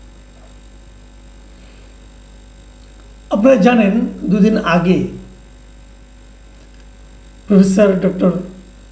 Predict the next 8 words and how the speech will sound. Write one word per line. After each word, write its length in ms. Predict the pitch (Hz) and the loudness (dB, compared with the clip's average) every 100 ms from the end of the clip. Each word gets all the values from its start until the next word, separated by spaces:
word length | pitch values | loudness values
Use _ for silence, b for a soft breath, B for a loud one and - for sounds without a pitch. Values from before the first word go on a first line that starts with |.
| - - | -6 -2
নাজমুল 400 | 208 202 247 226 | 0 2 2 2
হাসান 360 | 208 226 202 | 0 -2 -4
কলিমুল্লাহকে 960 | - 190 185 180 165 165 247 - - - - - 190 | 0 0 2 2 0 -4 -4 -6 -10 -20 -18 -6 0
গ্রেপ্তার 340 | 208 - 175 | 2 0 -4
করা 160 | 143 135 | -6 -8
হয়েছে। 300 | 131 127 - - - - - - - - - b b b - - - - | -10 -14 -18 -20 -20 -20 -20 -20 -20 -20 -20 b b b -20 -20 -20 -20
সেই 200 | - 247 | -2 2
গ্রেপ্তারের 840 | 185 240 - 277 269 277 - - | 4 2 2 2 2 0 -4 -12